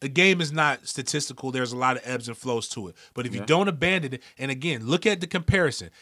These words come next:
Speaker 1: N C State was, at one point, N C State was getting two point three yards per carry
Speaker 2: Yeah, but
Speaker 1: until
Speaker 2: they
Speaker 1: the second half.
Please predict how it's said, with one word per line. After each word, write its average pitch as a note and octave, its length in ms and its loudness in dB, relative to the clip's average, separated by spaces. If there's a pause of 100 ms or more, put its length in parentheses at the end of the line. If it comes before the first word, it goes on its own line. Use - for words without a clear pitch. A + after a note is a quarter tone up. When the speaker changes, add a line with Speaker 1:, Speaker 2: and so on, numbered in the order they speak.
(140)
Speaker 1:
N G#3 140 4
C A3 200 2
State G#3 400 2
was, E3 320 2 (180)
at D#3+ 220 4
one B3+ 240 2
point, A3 380 2
N G#3 140 2
C G3+ 200 0
State G3 240 4
was E3+ 140 2
getting D3 220 0
two G#3+ 240 2
point F#3 320 -2
three F3+ 160 2
yards E3+ 320 6
per B2 120 -8
carry D#3 460 0 (760)
Speaker 2:
Yeah, F3+ 120 6
but D3+ 100 2
Speaker 1:
until A3 260 12
Speaker 2:
they G3 80 6
Speaker 1:
the F3+ 40 6
second F#3 420 2
half. E3 320 0